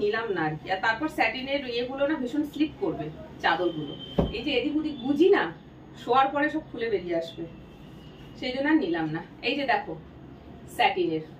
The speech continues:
জানি না এখন কেমন হবে, এটাতে মাথা দিয়ে শুলে বোঝা যাবে। আপাতত এটা রাখলাম। এই,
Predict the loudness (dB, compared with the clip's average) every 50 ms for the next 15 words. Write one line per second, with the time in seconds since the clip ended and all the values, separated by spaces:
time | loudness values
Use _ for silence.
0 | -20 -20 -20 -20 -18 -18 -20 -18 -20 -18 -18 -18 -18 -18 -18 -18 -18 -18 -18 -16
1 | -16 4 8 8 10 10 10 8 8 8 6 6 4 2 2 2 0 2 2 4
2 | 4 4 4 4 4 4 4 2 0 0 -2 -4 -4 -8 -12 -18 -18 -6 -4 0
3 | 2 2 2 2 2 0 0 0 0 2 4 4 4 2 2 -2 -6 -8 -4 -4
4 | -4 0 2 0 2 2 0 0 0 -2 -2 -4 -6 -8 -8 -12 -14 -14 -14 -14
5 | -14 -14 -14 -12 -12 -12 -12 -14 -14 -16 -16 -18 -16 -16 -14 -12 -10 -10 -10 -10
6 | -10 -6 -6 -4 -2 -2 -2 -2 -2 0 0 0 2 4 4 4 2 2 -2 -6
7 | -6 -6 -8 -10 -12 -14 -14 -12 -4 2 2 4 4